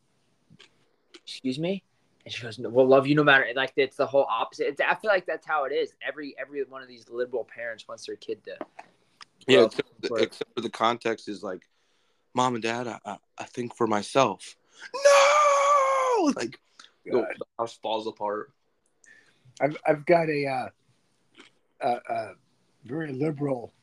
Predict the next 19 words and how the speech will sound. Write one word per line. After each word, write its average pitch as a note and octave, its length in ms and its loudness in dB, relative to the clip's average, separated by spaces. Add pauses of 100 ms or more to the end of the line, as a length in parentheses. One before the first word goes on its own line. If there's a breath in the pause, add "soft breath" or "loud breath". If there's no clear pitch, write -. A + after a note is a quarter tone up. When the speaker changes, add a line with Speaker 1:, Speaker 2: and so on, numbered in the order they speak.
(1120)
Speaker 3:
friends E3 260 0
I A#2 100 -2
hung C3+ 220 -6
out A#2 140 -10
with A2 160 -14
for G2+ 80 -4
years. A2+ 480 -4 (920 soft breath)
They C3+ 140 -2
had E3+ 300 4
a C#3+ 60 0
young C#3+ 440 -4 (140)
kid. D3 280 -2
Well, A#2+ 140 -10
they A2 60 -8
had G#2+ 100 -10
a G#2 40 -18
kid, - 280 -8
obviously. F#2+ 500 -12 (480 soft breath)
Um, G#2+ 300 -6